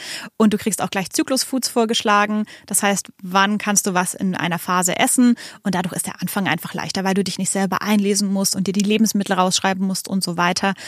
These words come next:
Ähm, das würde ich einfach sehr empfehlen. Deswegen habe ich sie auch rausgebracht. Die ist unentgeltlich, ähm, damit man einfach einen Einstieg findet, weil es sonst so wahnsinnig schwierig ist, das allein zu schaffen.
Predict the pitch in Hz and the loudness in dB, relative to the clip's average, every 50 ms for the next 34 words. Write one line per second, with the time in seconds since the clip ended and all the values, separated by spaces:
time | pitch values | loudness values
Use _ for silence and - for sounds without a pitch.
0 | - - - - - 185 190 175 - - - - - 202 196 180 - - 185 185 | -12 -14 -14 -6 -2 0 0 0 0 -2 -4 -2 0 -2 -2 -2 -4 -6 -6 -6
1 | - 165 - - 175 190 - - 214 208 208 196 - 208 208 208 196 196 - - | -2 -2 -2 0 0 -2 -2 0 0 2 2 2 2 2 2 4 2 2 2 2
2 | 185 - - 196 202 - - 214 - - 190 196 - - - 190 190 - - - | 0 2 2 2 2 2 0 -2 -2 0 -2 -2 -2 -6 -4 -2 -2 -2 2 4
3 | 220 214 208 190 - 190 190 190 - 208 202 202 - - - - - - - - | 4 4 4 4 4 2 2 2 2 0 0 0 -2 -6 -12 -14 -14 -14 -12 -14
4 | - - - 208 202 196 196 185 190 190 196 208 - - 208 185 - - 190 190 | -10 -2 0 0 2 2 0 2 4 4 4 2 2 0 0 0 2 0 -2 -2
5 | - - - 208 196 185 185 180 - - _ _ _ _ - - 233 240 240 - | -2 -2 0 2 2 2 0 -2 -4 -10 _ _ _ _ -6 0 2 4 4 4
6 | - - 214 - - - 208 196 190 - 185 180 185 180 - - 180 - - - | 2 -2 -4 -6 -4 -2 0 0 0 0 -2 -4 -2 -2 -4 -4 -2 -2 -2 -2
7 | 185 170 165 165 170 165 - 196 - - - - 208 180 165 - - - - - | -2 -4 -6 -6 -6 -8 -8 -10 -8 -8 -8 -8 -8 -10 -10 -10 -8 -10 -8 -4
8 | 160 - - - - - 165 - - - - - 180 - - - | -6 -6 -6 -6 -10 -10 -10 -8 -6 -6 -6 -6 -8 -12 -14 -14